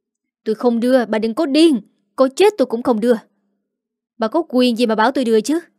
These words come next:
Định cầm con dao lao về phía Linh. Cô sợ hãi chỉ biết nhắm tịt mắt. Thật may có hai nhân viên bảo vệ đi tuần tra an ninh khu vực,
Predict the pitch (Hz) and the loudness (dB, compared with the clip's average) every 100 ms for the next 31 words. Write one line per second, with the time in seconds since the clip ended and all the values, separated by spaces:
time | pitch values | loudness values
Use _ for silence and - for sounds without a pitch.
0 | _ _ _ _ _ _ _ _ _ _ | _ _ _ _ _ _ _ _ _ _
1 | _ _ - 214 214 214 208 226 226 214 | _ _ -4 0 0 0 0 -2 -2 0
2 | 220 220 220 220 220 185 175 214 208 196 | 0 0 0 0 0 -4 -2 -2 -2 -4
3 | - _ _ _ _ - 269 254 214 202 | -6 _ _ _ _ -4 0 2 2 2
4 | 208 190 226 262 196 196 240 208 214 262 | 2 2 0 2 0 0 -2 -2 -2 -2
5 | 185 - 196 233 _ _ _ _ _ - | -4 -2 -4 -6 _ _ _ _ _ -4
6 | 208 226 233 277 262 233 226 208 220 185 | 0 2 2 2 2 2 0 0 0 0
7 | 185 208 208 180 190 202 185 175 202 208 | -2 -2 -2 -2 -2 -2 -4 -4 -6 -6
8 | 214 220 208 208 196 208 190 185 | -4 -4 -2 -2 -2 -2 -2 -2